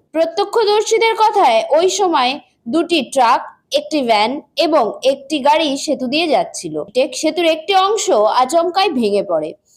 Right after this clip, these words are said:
ওই অংশে থাকা গাড়িগুলিও উপর থেকে সোজা নদীতে গিয়ে পড়ে। তবে খবর পেয়েই দ্রুত ঘটনাস্থলে পৌঁছায়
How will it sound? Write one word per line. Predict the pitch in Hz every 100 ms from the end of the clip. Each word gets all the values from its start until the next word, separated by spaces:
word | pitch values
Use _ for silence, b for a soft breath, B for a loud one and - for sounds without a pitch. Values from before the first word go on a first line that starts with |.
| b b -
ওই | 320 403
অংশে | 381 359 381
থাকা | 403 370 370 262
গাড়িগুলিও | 240 247 254 254 330 370 254 240
উপর | 254 285
থেকে | 294 339 320
সোজা | 311 330 294 370
নদীতে | 311 226 214 208
গিয়ে | 180 175
পড়ে। | 175 143 - - _ _ _
তবে | 330 339 302 -
খবর | 285 285 359
পেয়েই | 339 370 302 254
দ্রুত | 254 262 311
ঘটনাস্থলে | 294 294 254 254 285 339 349 370 370
পৌঁছায় | 359 392 392 311